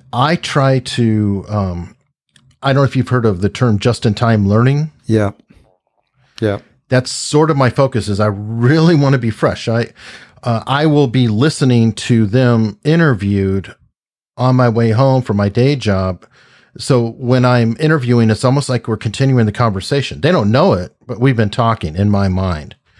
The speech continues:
Speaker 1: I hear their voice. I'm, I'm comfortable with the rhythm and the pattern, and I'm thinking about things all the way then.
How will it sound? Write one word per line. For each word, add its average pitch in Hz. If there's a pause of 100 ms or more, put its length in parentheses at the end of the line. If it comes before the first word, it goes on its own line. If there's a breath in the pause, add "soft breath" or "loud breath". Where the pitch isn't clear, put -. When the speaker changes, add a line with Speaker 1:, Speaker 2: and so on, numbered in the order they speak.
(320 soft breath)
Speaker 1:
I 113
hear 131
their 123
voice. 113
I'm, 104
I'm 104
comfortable 120
with 110
the 110
rhythm 107
and 101
the 98
pattern, 104 (680 loud breath)
and 120 (180)
I'm 120
thinking -
about 107
things 104
all 104
the 98
way 98
then. 90